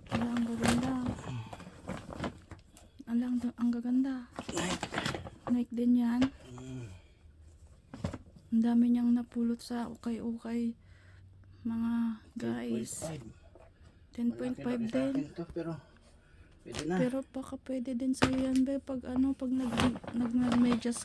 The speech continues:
Speaker 1: ka.
Speaker 2: Mm.
Speaker 1: Yan.
Speaker 2: Nailin, sakto na ito yan.
Speaker 1: O yan,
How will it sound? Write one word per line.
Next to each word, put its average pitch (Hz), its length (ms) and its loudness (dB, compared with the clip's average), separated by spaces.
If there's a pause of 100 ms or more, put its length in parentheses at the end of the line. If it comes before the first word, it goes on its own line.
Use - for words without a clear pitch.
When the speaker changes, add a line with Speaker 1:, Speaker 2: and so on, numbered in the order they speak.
Speaker 1:
ka. 262 360 0 (1200)
Speaker 2:
Mm. 131 160 0 (960)
Speaker 1:
Yan. 262 160 0 (160)
Speaker 2:
Nailin, 151 320 2
sakto - 400 -10
na 139 80 -8
ito 139 320 -6
yan. 160 240 0 (1000)
Speaker 1:
O 233 80 2
yan, 240 420 0